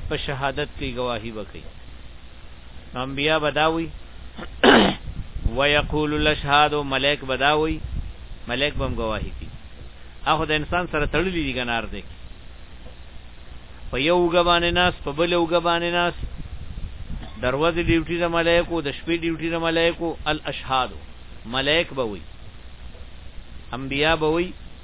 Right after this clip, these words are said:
ملائک به کوي. الاشهاد، علما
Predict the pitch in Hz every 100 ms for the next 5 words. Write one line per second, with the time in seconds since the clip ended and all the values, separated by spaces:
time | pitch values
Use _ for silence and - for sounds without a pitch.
0 | - - - - - 104 120 127 151 165
1 | 156 151 175 175 - - - - - -
2 | - - - 170 185 - 160 156 143 165
3 | 170 160 147 151 147 151 170